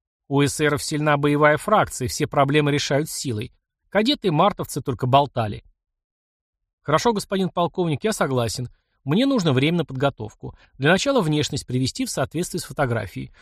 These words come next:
Можно ли мне забрать документы?» Времени, чтобы максимально привести себя к оригиналу, немного. Плохо, что Матвей не видел курьера. Рост, манера говорить и двигаться, какие-то привычки.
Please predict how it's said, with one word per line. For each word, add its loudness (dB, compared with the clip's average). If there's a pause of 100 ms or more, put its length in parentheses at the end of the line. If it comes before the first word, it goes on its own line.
(160)
Можно 2
ли 2
мне 2
забрать 2
документы?» -2 (1000)
Времени, 2
чтобы -2
максимально 0
привести -4
себя -4
к -4
оригиналу, 0
немного. 0 (520)
Плохо, 0
что -6
Матвей 0
не 2
видел 0
курьера. -2 (500)
Рост, 2
манера 2
говорить 2
и 0
двигаться, -2
какие-то -6
привычки. -4